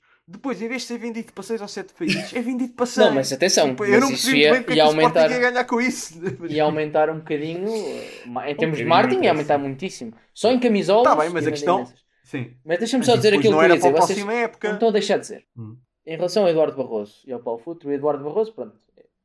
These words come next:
Speaker 2: aquele fanático, o gajo mais fanático da televisão. <laughs> Deixem-me falar! Mas
Speaker 1: <laughs>
Speaker 2: o Paulo Futre, <laughs> eu, eu ia dizer, o Paulo Futre é uma pessoa que deves ouvir. Mas a última vez que ele disse que tinha alguma coisa para o Sporting eram os charters, não é?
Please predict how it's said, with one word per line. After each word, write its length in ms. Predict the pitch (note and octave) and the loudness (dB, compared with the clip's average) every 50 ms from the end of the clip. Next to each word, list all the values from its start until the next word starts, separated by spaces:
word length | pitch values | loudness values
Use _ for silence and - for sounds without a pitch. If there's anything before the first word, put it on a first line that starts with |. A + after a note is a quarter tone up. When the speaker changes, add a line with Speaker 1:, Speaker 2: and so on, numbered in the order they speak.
| _ | _
Speaker 2:
aquele 160 | _ B2+ A#2+ _ _ | _ -20 -20 _ _
fanático, 400 | - A#2 A#2 A#2 A#2+ B2+ B2 _ _ _ _ _ _ _ _ | -14 -12 -12 -12 -12 -14 -20 _ _ _ _ _ _ _ _
o 60 | B2 | -12
gajo 220 | A#2+ A#2 A2+ A#2 C3 | -10 -10 -10 -6 -6
mais 140 | C3 C3 C3 | -8 -8 -6
fanático 460 | - - B2+ B2+ C3 B2+ C3+ B2 B2+ | -8 -6 -6 -6 -6 -8 -10 -12 -12
da 60 | B2+ | -14
televisão. 360 | B2 B2+ A#2 A#2 A2 B2+ B2+ B2+ _ _ _ _ _ _ D3+ | -14 -14 -16 -16 -16 -16 -16 -16 _ _ _ _ _ _ _
<laughs> 340 | _ _ - B2+ - _ _ | _ _ -20 -20 -20 _ _
Deixem-me 340 | - D4+ D#4+ D4+ D4+ B3+ - | 0 2 2 2 0 -2 -2
falar! 680 | - G3+ G3+ A#3 D4 D4 A#3+ F#3 - - - - _ _ _ _ _ _ _ _ _ _ _ _ _ _ | -2 0 2 4 6 6 4 4 0 -4 -10 -18 _ _ _ _ _ _ _ _ _ _ _ _ _ _
Mas 600 | D3+ D#3 E3+ E3 D3 C#3+ D3 E3 E3+ B2+ - - - A#2+ B2 - - _ _ | -12 -6 -2 -2 0 0 -2 -2 -4 -6 -6 -8 -10 -12 -12 -12 -18 _ _
Speaker 1:
<laughs> 320 | - - _ _ _ _ - | -20 -20 _ _ _ _ -20
Speaker 2:
o 60 | F#3+ | -12
Paulo 300 | - F#3+ E3+ D#3 D#3+ D#3 | -2 0 2 2 2 0
Futre, 540 | D#3+ - G3+ G#3 G3+ G#3+ G3+ G#3+ G#3 - - _ _ _ _ | -2 -2 -2 -2 0 -2 -2 -2 -4 -6 -12 _ _ _ _
<laughs> 220 | _ _ _ - | _ _ _ -20
eu, 500 | D#3+ - - - E3 D#3+ F#3 - F3+ E3+ - - | -16 -14 -12 -12 -6 -4 -4 -4 -4 -4 -4 0
eu 180 | F3+ F#3+ G3+ | 2 4 4
ia 120 | G3+ F#3+ E3 | 4 4 4
dizer, 180 | C3+ D3 D3+ | 2 0 0
o 60 | D#3+ | 2
Paulo 180 | - F#3+ E3+ - | 2 0 0 0
Futre 240 | - F#3+ F#3+ G3 G#3 | -2 -4 -2 0 0
é 40 | G#3+ | 0
uma 100 | G#3+ G#3+ | 0 0
pessoa 200 | G#3+ - G#3+ G#3+ | 0 0 -2 0
que 80 | G#3+ G3 | 0 0
deves 260 | F#3 F3 D#3+ D3+ D#3+ | 0 0 0 0 -2
ouvir. 400 | F#3 F#3 E3+ F3 D#3+ D3 - - _ _ _ _ | -4 -4 -4 -6 -8 -8 -10 -18 _ _ _ _
Mas 180 | F#3+ F#3+ F#3+ | -8 -2 0
a 20 | A3+ | 0
última 420 | A#3+ A#3 A#3 G#3 G3 G3 F#3+ F3+ | 0 0 0 0 2 2 2 0
vez 280 | D3+ C#3+ C#3+ C3+ C3+ - | 0 0 -2 -2 -2 -2
que 100 | - D#3+ | -4 -6
ele 80 | D3+ D#3 | -4 -4
disse 120 | E3 D#3+ - | -6 -10 -12
que 40 | - | -8
tinha 120 | D3+ D3 | -4 -4
alguma 180 | C#3+ C#3+ C#3+ C#3+ | -4 -4 -4 -6
coisa 200 | C#3+ C#3 B2+ C3+ | -6 -6 -6 -6
para 100 | C3 - | -8 -8
o 40 | C3+ | -10
Sporting 420 | C3 - _ D#3 D#3 D#3 - E3 | -12 -4 _ -2 -2 -2 -2 -4
eram 140 | E3+ E3 E3+ | -4 -4 -4
os 60 | F3 | -6
charters, 480 | - - G3+ E3+ D#3+ - D#3 C3+ B2+ _ | -2 -2 0 0 0 -2 -10 -16 -16 _
não 120 | A#2+ A2 | -20 -20
é? 40 | A2 | -20